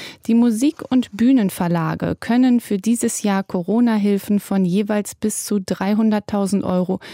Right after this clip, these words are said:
für entgangene Einnahmen enthalten. Insgesamt stünden fünf Millionen Euro aus dem Programm Neustart Kultur zur Verfügung, teilte Kulturstaatsministerin Grütters mit. Die klassische Musik-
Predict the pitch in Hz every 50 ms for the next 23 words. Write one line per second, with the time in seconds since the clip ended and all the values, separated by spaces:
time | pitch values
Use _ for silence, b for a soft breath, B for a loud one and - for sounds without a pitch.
0 | B B B _ - 220 208 226 208 - 220 240 254 262 254 240 - - 208 208
1 | 208 214 196 190 185 185 185 - - 220 214 - 226 214 185 175 _ _ - -
2 | - _ B B B B B B B B B B _ 202 202 190 - - - 226
3 | 220 247 247 262 269 - - - 220 220 208 - - 208 196 - - 269 269 277
4 | - - 247 233 220 202 214 208 208 202 - - 185 180 190 190 185 208 233 240
5 | - 208 202 - - 214 208 - - 196 175 - - 190 196 208 214 214 202 196
6 | 208 233 240 - - - 208 202 - - - 214 202 196 - - 285 285 269 -
7 | - - 180 - - 170 160 - - 196 196 185 - 185 185 175 B B B B
8 | B B B - - 240 233 277 - 277 240 - - 202 190 - - - 240 247
9 | - - - 214 208 208 - - - 202 196 190 185 - - - 196 185 196 196
10 | 196 - - - 190 - - 160 160 - - 170 156 - - - B B B B
11 | B B B B B B B - 190 175 - - 196 202 - - 208 - 214 196
12 | 190 190 170 170 214 269 - -